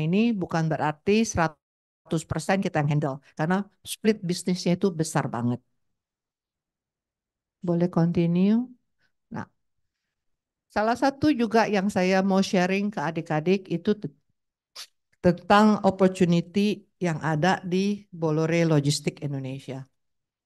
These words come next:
Kita selain mengembangkan transportasi atau mengatur pengiriman barang, company kami juga sangat, eh, support yang namanya inovasi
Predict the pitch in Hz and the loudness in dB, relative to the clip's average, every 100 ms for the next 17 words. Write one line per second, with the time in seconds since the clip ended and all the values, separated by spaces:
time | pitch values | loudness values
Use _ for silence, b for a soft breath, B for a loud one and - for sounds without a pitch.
0 | _ _ _ _ _ _ - 214 247 269 | _ _ _ _ _ _ -6 0 2 2
1 | 269 202 190 190 196 220 226 196 185 180 | 2 2 4 6 6 6 4 4 2 2
2 | 175 170 180 180 196 196 202 208 202 b | 0 0 -2 -2 -2 0 0 -2 -6 b
3 | b _ _ 190 208 214 214 196 147 143 | b _ _ -2 -2 -2 -4 -4 -2 -4
4 | - 175 208 - _ _ 170 160 165 160 | -4 -4 -6 -10 _ _ -4 -2 0 0
5 | 160 170 - 202 190 196 180 165 151 151 | 0 -2 4 4 4 0 -4 0 0 2
6 | 151 147 147 147 175 202 214 b b b | 2 2 0 2 2 2 -2 b b b
7 | b - 185 185 196 190 185 185 175 196 | b 0 2 2 2 2 2 0 0 0
8 | 214 175 156 180 185 - 175 160 175 185 | 0 -2 0 0 0 -2 -2 0 0 -2
9 | _ _ _ _ _ _ _ - 175 160 | _ _ _ _ _ _ _ -8 -2 2
10 | 151 147 147 135 190 - 214 208 208 175 | 2 0 -2 -4 -4 0 4 4 2 -2
11 | 156 151 156 151 170 180 185 185 185 175 | 0 -2 0 0 0 0 0 2 2 4
12 | 170 151 - | 2 -2 -2